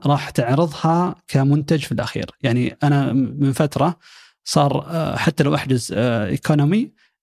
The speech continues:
قبل الرحلة بثمانية وأربعين ساعة أو، أو أربعة وعشرين ساعة يجيك إيميل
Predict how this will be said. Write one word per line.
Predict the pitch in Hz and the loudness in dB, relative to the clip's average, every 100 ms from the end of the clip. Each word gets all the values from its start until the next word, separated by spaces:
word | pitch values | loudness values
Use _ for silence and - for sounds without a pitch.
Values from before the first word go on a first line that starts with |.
| _ - | _ 2
قبل | 190 147 | 4 4
الرحلة | 156 - 135 | 2 2 0
بثمانية | 120 - 165 151 | -2 -2 0 2
وأربعين | 127 135 | 0 0
ساعة | 135 143 117 120 | 0 0 2 0
أو، | 127 123 | 0 0
أو | 139 139 127 131 | 0 2 2 2
أربعة | 139 131 | 2 2
وعشرين | 117 143 131 | 0 0 0
ساعة | - 160 170 | 2 2 2
يجيك | 156 139 147 - | 2 0 -2 0
إيميل | 139 147 180 202 | 2 2 2 0